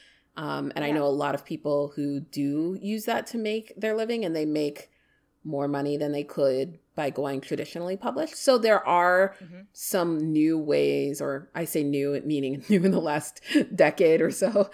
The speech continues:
Speaker 2: Yeah.
Speaker 1: ways of generating revenue that were not available to authors twenty, thirty years ago.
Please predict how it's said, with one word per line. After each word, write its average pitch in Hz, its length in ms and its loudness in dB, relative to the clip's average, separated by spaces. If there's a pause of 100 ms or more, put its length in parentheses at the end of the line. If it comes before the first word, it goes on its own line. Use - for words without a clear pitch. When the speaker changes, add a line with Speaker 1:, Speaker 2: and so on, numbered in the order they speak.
(140)
Speaker 2:
Yeah. 180 140 -6
Speaker 1:
ways 170 500 6
of 160 300 0
generating 156 560 2
revenue 175 340 -2
that - 220 0
were 160 120 -2
not 160 640 -2
available 143 760 0 (320)
to 143 500 -2
authors 139 640 -2
twenty, 139 360 -6
thirty 139 260 -4
years 135 300 -6
ago. 269 320 -4